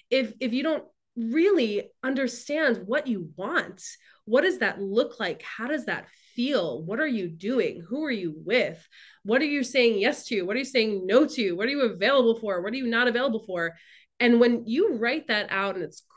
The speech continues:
crystal clear, then you have something to align your decisions with. And it's, it's really not just your decisions, it's everything. It's the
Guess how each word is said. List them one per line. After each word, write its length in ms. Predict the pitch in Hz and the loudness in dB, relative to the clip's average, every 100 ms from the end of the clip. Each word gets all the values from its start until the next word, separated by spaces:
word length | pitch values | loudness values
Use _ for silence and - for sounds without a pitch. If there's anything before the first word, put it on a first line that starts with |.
| - | -10
crystal 420 | 302 403 - 220 | -2 -2 0 -4
clear, 640 | 185 - 285 311 156 170 - _ _ _ _ _ - _ | -4 -8 -2 -2 0 -4 -10 _ _ _ _ _ -20 _
then 320 | 226 196 262 330 | -14 -4 0 2
you 100 | 294 | 2
have 240 | 233 214 | -2 -4
something 480 | - 302 381 285 220 | -2 -2 0 0 -2
to 140 | 233 - | -4 -4
align 400 | 226 208 262 294 | -2 0 0 0
your 120 | 202 | 0
decisions 640 | 165 - 427 277 165 151 | -4 0 0 2 0 -2
with. 100 | - - _ _ _ _ - - | -10 -12 _ _ _ _ -20 -4
And 120 | 247 | 4
it's, 180 | 254 247 - | 4 4 -2
it's 140 | 247 | -2
really 200 | 320 539 | 2 2
not 160 | 254 226 | 2 2
just 220 | 220 - | -2 -2
your 80 | 175 | -4
decisions, 560 | 165 - 320 165 147 | -4 -4 -2 -2 -2
it's 100 | 190 | -6
everything. 600 | - 240 269 226 170 120 | -2 0 0 0 -2 -4
It's 260 | 165 185 - _ _ _ | -6 -6 -16 _ _ _
the 580 | 190 208 202 190 185 | -6 -2 0 -2 -6